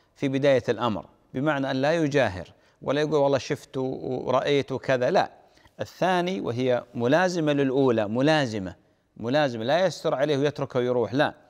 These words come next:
ملازمة للأولى أن يقدم له النصيحة، يقول: "يا أخي، يا زميلي، يا صديقي، يا حبيبي، يا الفاضل، اللي سويته غلط، ما يجوز، وبيني وبينك"،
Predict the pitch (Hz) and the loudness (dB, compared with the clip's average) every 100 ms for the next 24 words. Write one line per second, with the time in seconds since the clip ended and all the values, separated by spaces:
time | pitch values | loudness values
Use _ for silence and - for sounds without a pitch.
0 | _ 117 131 160 160 147 135 131 151 160 | _ -4 2 2 2 -2 -2 -2 -2 -2
1 | 139 131 151 143 135 123 113 113 113 95 | -4 -4 -4 -4 -2 -2 -2 -4 -6 -8
2 | 92 - _ _ 120 120 135 135 135 131 | -10 -20 _ _ -10 -4 0 0 0 -2
3 | - 117 113 110 117 123 123 127 117 117 | -4 -4 -4 -2 -2 -2 -2 -2 -2 -2
4 | 92 107 - 120 123 120 117 95 107 120 | -4 -4 -2 -2 -2 -2 -2 -2 0 0
5 | 120 - - _ _ - 117 127 123 117 | 0 -6 -14 _ _ -4 0 0 0 -2
6 | 101 127 113 127 127 123 120 - _ _ | -2 -2 0 0 0 0 -4 -6 _ _
7 | _ - 127 127 - 131 156 135 120 151 | _ -8 -6 -4 -4 -2 0 -2 2 2
8 | 135 - - _ _ _ _ _ 113 139 | 2 -2 -20 _ _ _ _ _ -8 -6
9 | 151 151 147 107 107 143 156 143 156 143 | -4 -2 -2 -2 -2 0 0 0 2 2
10 | 107 - - | -2 -6 -20